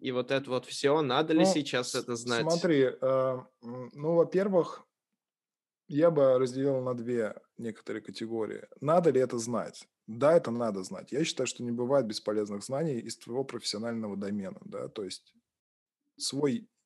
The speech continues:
Speaker 2: основной язык программирования, наверно, стоит знать максимально полезно, да, то есть,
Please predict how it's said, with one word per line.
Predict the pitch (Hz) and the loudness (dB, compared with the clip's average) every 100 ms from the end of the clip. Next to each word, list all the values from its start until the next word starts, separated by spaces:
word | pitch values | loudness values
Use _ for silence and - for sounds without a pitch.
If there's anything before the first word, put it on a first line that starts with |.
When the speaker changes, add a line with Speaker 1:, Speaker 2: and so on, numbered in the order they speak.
| _ | _
Speaker 2:
основной | 101 - 104 143 190 | -10 -8 -2 2 2
язык | 139 139 | 2 -4
программирования, | 117 117 113 120 117 104 98 | -6 -4 -2 -2 -2 -2 -4
наверно, | 95 92 135 165 131 | -6 0 2 2 0
стоит | - 139 127 | 0 0 0
знать | 117 110 - | -2 -6 -8
максимально | 110 - 127 123 104 | -10 -6 -4 -4 -4
полезно, | 98 92 90 80 87 | -4 -6 -6 -8 -8
да, | 104 | -8
то | 135 - | -8 -12
есть, | - | -14